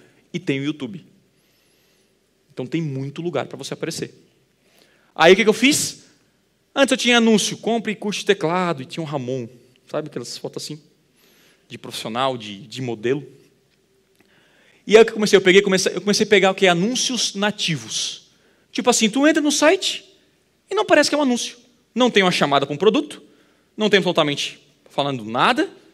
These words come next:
A logo tu é obrigado a colocar no Google, né, pra dizer que é a sua empresa.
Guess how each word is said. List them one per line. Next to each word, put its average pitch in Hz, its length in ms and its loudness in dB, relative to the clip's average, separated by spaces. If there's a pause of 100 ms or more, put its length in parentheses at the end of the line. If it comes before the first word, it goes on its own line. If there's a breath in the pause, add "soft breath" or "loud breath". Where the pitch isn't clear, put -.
(260 soft breath)
A 160 100 4
logo 175 360 8
tu 165 80 0
é - 20 4
obrigado 147 300 2
a - 20 -2
colocar 135 380 -2
no 131 100 -6
Google, 185 320 -2
né, 175 140 -4
pra 147 120 -6
dizer 127 200 -8
que - 160 -16
é 127 100 -2
a 123 60 -4
sua - 160 -8
empresa. 208 360 2